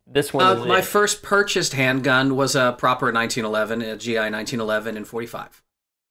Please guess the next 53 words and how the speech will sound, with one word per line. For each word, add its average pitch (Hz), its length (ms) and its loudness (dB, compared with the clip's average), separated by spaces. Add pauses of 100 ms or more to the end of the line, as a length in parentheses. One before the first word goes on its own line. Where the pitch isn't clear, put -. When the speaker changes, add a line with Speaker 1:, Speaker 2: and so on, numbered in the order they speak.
Speaker 1:
Perfect. 117 260 -6
Speaker 2:
Uh, - 20 -10
my 113 120 0
father, 131 360 2
the 127 80 0
ones 120 220 0
that 120 80 -4
he 123 100 -4
took - 240 -4
me 127 360 -2
with 117 320 -10
to 123 100 -6
the 117 80 -2
range 113 300 0
when 117 80 0
I 113 60 2
was 110 140 -4
young, 113 280 0
he 143 120 -2
didn't 143 220 2
keep, - 160 -6
so 143 140 2
he 185 160 0
was 170 160 2
in 151 80 2
the 147 80 0
service, 135 420 0
uh, 117 160 0
he 123 120 -2
deployed 123 360 -8
out 110 120 2
to 113 60 -12
Vietnam, 110 440 -4
but 107 100 -10
he 127 100 -16
didn't 120 280 -18
keep, 123 260 -4 (400)
uh, 117 100 0
the 113 80 -2
forty-five 117 440 -2
he 117 80 -4
was 110 100 -6
issued. 117 380 -4 (360)
So 120 140 0
he 131 120 2
had 127 120 2
his 110 100 -2
other 117 160 0
pistols 101 440 -8
at 98 80 -12
the - 60 -20
time. 104 340 -10 (580)
And 117 560 0